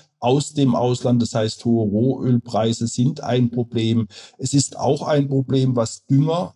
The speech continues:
anbelangt. Ähm, man darf hier nicht vergessen, auch die indische, auch in Indien leben immer noch trotz aller wirtschaftlichen Erfolge, die das Land verzeichnet hat in den letzten Jahren,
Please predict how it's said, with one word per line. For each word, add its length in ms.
anbelangt. 840
Ähm, 640
man 200
darf 200
hier 80
nicht 220
vergessen, 420
auch 200
die 200
indische, 500
auch 140
in 100
Indien 880
leben 440
immer 260
noch 240
trotz 320
aller 440
wirtschaftlichen 600
Erfolge, 720
die 120
das 180
Land 260
verzeichnet 640
hat 160
in 100
den 80
letzten 400
Jahren, 540